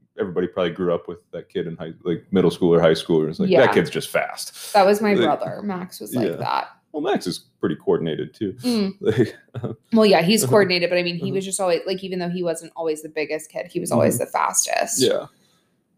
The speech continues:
Speaker 1: Um, but I, I think Lolo is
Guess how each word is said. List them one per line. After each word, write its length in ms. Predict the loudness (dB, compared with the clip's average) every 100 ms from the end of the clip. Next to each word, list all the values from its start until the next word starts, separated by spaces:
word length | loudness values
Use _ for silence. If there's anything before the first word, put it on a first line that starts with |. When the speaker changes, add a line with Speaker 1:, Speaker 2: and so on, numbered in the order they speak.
| _ 2
Speaker 1:
Um, 520 | 4 4 2 -4 -10 _ _ _
but 200 | 4 6
I, 80 | 8
I 40 | 6
think 200 | 4 6
Lolo 400 | 8 8 6 6
is 380 | 4 4 -2